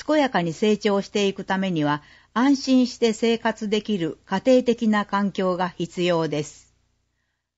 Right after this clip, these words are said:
本号では、近年関心が高まっている里親制度について紹介します。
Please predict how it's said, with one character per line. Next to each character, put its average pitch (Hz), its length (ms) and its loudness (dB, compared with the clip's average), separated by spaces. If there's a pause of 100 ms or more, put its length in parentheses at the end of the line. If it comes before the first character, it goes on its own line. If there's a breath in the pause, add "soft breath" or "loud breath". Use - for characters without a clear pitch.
(100)
本 247 240 4
号 185 180 2
で 170 140 0
は、 165 180 0 (380 soft breath)
近 269 280 4
年 170 300 -4
関 262 240 2
心 262 260 2
が 240 140 2
高 240 240 0
ま 233 140 4
っ 240 120 -6
て 180 100 -2
い 160 140 -2
る 160 220 -6
里 220 340 -2
親 262 220 0
制 247 240 2
度 180 120 -4
に 165 140 -4
つ 196 160 -8
い 170 120 -4
て 151 200 -4
紹 175 300 -2
介 160 240 0
し - 160 -10
ま 147 160 -2
す。 - 200 -18